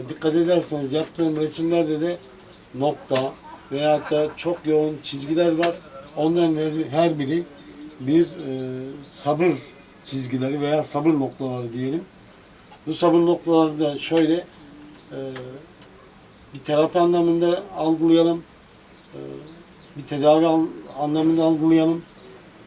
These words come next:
Ben, e, o süreci resim yaparak atlattığıma inanıyorum ve, e,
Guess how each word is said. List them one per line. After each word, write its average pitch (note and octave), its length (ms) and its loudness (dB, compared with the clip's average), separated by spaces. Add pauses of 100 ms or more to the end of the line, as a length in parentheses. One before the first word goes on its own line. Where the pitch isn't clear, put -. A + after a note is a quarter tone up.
(180)
Ben, D#3 200 2
e, C#3+ 1040 -6
o F3+ 100 0
süreci E3 520 2 (560)
resim E3+ 300 -2
yaparak D#3+ 380 2
atlattığıma C#3 580 -4
inanıyorum D#3+ 600 0 (960)
ve, D3+ 120 4
e, C3+ 420 -4